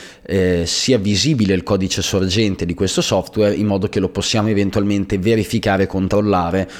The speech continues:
o perlomeno fidarci della community che lo ha guardato e controllato per noi. Ehm, un altro aspetto assolutamente da analizzare, a mio parere, è anche quello della riproducibilità. Questa è una cosa un attimino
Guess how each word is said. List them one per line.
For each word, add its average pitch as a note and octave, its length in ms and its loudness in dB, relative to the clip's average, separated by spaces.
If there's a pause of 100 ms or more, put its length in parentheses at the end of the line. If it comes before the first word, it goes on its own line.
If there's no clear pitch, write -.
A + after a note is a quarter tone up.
(140)
o F3 140 0
perlomeno D3+ 420 2
fidarci A2+ 480 0
della G2+ 220 2
community G#2 600 0
che G#2 380 2 (240)
lo G#2 220 2
ha G#2 80 2
guardato F#2+ 500 0
e - 20 2
controllato G2 540 0
per F2+ 180 0
noi. E2+ 320 -2 (460)
Ehm, F#2+ 1200 2 (500)
un A2+ 120 4
altro A#2+ 240 2
aspetto A2+ 480 0
assolutamente G#2 760 0
da G2+ 120 2
analizzare, G#2+ 800 2
a - 100 -4
mio G2 160 2
parere, G#2+ 640 2 (240)
è - 140 -2
anche G#2+ 260 0
quello G#2 220 0
della F2+ 240 2
riproducibilità. A2 1300 0
Questa D3 320 2
è D#3+ 40 2
una D#3+ 140 0
cosa D#3 300 2
un D3+ 120 2
attimino C#3+ 720 2